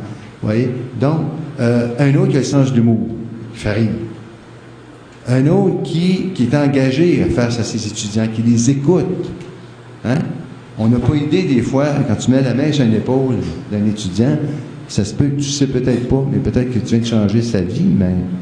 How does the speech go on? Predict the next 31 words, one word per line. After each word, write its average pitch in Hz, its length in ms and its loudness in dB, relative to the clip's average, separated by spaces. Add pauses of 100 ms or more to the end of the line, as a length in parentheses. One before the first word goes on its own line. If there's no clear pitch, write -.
(400)
parce - 140 -4
qu'il 101 120 -4
n'y - 60 -4
a 117 40 4
pas 104 40 0
d'estime 104 500 0
de 98 100 2
lui, 120 240 0
puis 139 120 0
là, 113 80 0 (100)
oups, 139 260 -4 (220)
il 101 60 -10
reprend 110 240 -6
confiance. 107 640 2 (280)
On 95 100 4
ne 95 40 -4
sait - 200 0
pas 156 160 -2
le 147 80 0
pouvoir 107 400 -4
qu'on 101 160 -4
a, 95 80 -2
on 101 40 0
ne 101 40 0
le 98 60 -2
saura 113 280 0
jamais 101 340 0
de 98 80 0
toute - 160 -4
manière. 87 280 -6 (420)
Mais 156 420 2